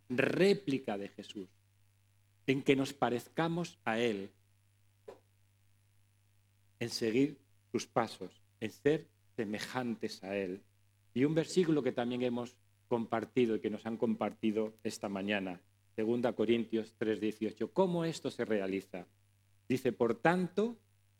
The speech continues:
nosotros todos mirando a cara descubierta como en un espejo la gloria del Señor,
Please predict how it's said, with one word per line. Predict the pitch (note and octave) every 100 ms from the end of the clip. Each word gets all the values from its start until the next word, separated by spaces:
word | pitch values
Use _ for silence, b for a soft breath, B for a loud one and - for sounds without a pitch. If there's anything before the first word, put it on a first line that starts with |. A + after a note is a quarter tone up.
| _ _ _ _ _
nosotros | A#2+ A#2+ - D#3+ E3+ D#3+ -
todos | D#3 D#3 C#3
mirando | B2+ C3 C#3+ C3+
a | B2+
cara | C3 B2
descubierta | A#2 - A2+ A2 B2+ B2 C3
como | - A#2 A2+
en | C3
un | D#3
espejo | C#3+ - D3+ C#3 - A2+
la | A2 A2
gloria | A2 C3 E3 F3 D#3+
del | B2 A#2
Señor, | A2+ A2 A2 B2+ C3